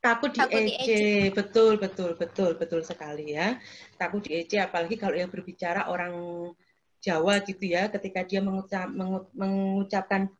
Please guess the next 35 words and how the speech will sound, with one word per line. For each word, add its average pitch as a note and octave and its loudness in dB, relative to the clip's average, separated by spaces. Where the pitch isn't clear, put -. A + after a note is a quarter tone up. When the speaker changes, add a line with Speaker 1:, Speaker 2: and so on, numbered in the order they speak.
Speaker 1:
ba G3+ 4
itu A3 2
tebal A#3 4
sekali G#3+ 4
ya. C4+ 0
Ba, A#3 6
min G3 2
aina C4+ 4
ji-, A#3 0
min G#3 2
aina C4+ 4
ji'ta, G#3+ 2
min F#3 -2
aina C#4+ 0
ji'ti, - -4
J-nya F#3 0
tebal. G3 -2
Kita G3 -2
bisa F#3+ -2
dikatakan F#3 -4
medok. F3+ -4
Ya, G3 -2
padahal G3 0
juga G3 -4
yang F3 0
ngece E3+ -2
itu F#3+ -6
belum G3+ -2
tentu F3 -2
bahasa E3+ -4
Arabnya E3 -2
lebih G#3 -4
bagus F3 -6
dari D3+ -6
kita. - -18